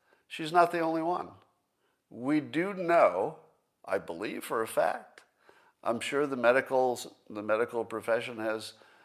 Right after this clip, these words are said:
has pretty much agreed that there's no doubt about it, you can get it twice.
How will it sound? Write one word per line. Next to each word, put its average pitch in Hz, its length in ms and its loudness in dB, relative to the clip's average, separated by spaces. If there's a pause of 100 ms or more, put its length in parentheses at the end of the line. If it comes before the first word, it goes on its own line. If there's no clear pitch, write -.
(200)
has 101 180 -8
pretty 151 320 -2
much 147 240 4
agreed 139 720 -4
that 110 200 0
there's 117 220 -6
no 123 160 0
doubt 123 340 6
about 127 300 6
it, - 280 2
you 110 180 -8
can 139 220 -8
get 113 180 0
it 165 120 -6
twice. 170 560 -4